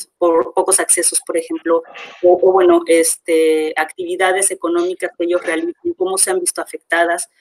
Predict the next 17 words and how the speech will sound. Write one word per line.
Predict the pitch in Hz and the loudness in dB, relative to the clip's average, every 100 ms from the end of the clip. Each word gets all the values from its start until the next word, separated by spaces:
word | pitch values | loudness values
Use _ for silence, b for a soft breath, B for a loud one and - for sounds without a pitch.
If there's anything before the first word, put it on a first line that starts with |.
| _ - | _ -8
cómo | 202 | -2
se | 208 | 0
ha | |
visto | 196 208 | 2 0
afectada, | 196 - 180 180 | -2 -4 0 0
por | - | -2
ejemplo, | 170 175 | -4 0
la | 160 160 | 0 -2
pesca, | 180 180 - 196 208 185 | -2 -2 -2 -6 -2 0
ellos | 185 | -2
son | 190 170 | -4 -4
pescadores | 185 - - 160 165 170 | -4 -4 -4 -2 0 -2
de | 180 | -4
camarón | 165 156 160 165 | -2 0 0 0
sobre | - 151 | -2 -8
todo, | - 151 143 - | -8 -8 -10 -12
¿no? | - | -14